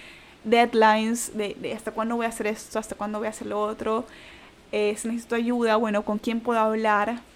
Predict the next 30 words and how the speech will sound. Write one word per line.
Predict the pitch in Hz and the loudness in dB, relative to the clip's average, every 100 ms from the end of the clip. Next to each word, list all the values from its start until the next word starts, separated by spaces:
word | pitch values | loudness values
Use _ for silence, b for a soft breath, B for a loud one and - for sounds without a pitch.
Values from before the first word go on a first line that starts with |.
| - | -2
para | 196 202 208 | 0 2 0
poder | 208 202 | 0 -2
llegar | 208 208 214 220 | -2 -2 2 2
a | 226 | 2
la | 196 | 0
meta, | 202 202 202 220 | -2 -4 -4 -4
que | 214 | -4
me | 190 | -6
ayude? | 190 247 285 262 214 | -2 0 2 2 2
Un | 214 | 0
life | 202 214 - - | 0 -2 -6 -4
helper | 208 - 202 220 | -4 0 -2 0
puede | - 196 220 | -2 -2 -2
ser. | - 220 214 294 B B B B - - | 0 0 0 -4 B B B B -16 -6
Y, | 220 208 - | -6 -6 -6
y | 233 | 0
ir | 254 | 4
armando | 320 285 262 285 | 4 6 6 4
mi | 269 | 2
propio | 226 233 | 0 -2
mapa, | 233 240 233 190 | 0 -2 -2 -6
¿no? | 190 208 | -4 -4
De, | 208 | -4
de | 170 202 | -6 -8
las, | 190 - - 233 - | -8 -12 -10 -10 -2
de | 202 | -2
los | 214 | -2
pasos | - 247 247 285 | -2 -2 -2 -4
a | 247 | -4
pasos | - 233 - 370 - | -2 -2 -2 -6 -6